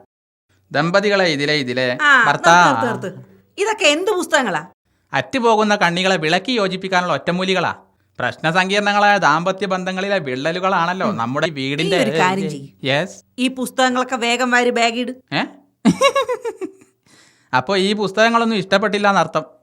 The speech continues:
Speaker 1: വിഷമിക്കേണ്ട, ഏറ്റവും പുതിയൊരു പുസ്തകമുണ്ട്. വില അല്പം കൂടുതലായതുകൊണ്ടാ പുറത്തെടുക്കാതിരുന്നത്. ഇതാ, ദാമ്പത്യ കീടബാധ, പ്രശ്നങ്ങളും പ്രതിവിധികളും.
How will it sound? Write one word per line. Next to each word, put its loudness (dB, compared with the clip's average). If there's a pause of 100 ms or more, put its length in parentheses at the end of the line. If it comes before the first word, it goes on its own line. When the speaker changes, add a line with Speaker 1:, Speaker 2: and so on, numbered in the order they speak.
Speaker 1:
വിഷമിക്കേണ്ട, 0 (440)
ഏറ്റവും 4
പുതിയൊരു -2
പുസ്തകമുണ്ട്. -2 (500)
വില 0
അല്പം 2
കൂടുതലായതുകൊണ്ടാ 2
പുറത്തെടുക്കാതിരുന്നത്. -2 (340)
ഇതാ, 0 (380)
ദാമ്പത്യ 4
കീടബാധ, 0
പ്രശ്നങ്ങളും -4
പ്രതിവിധികളും. -8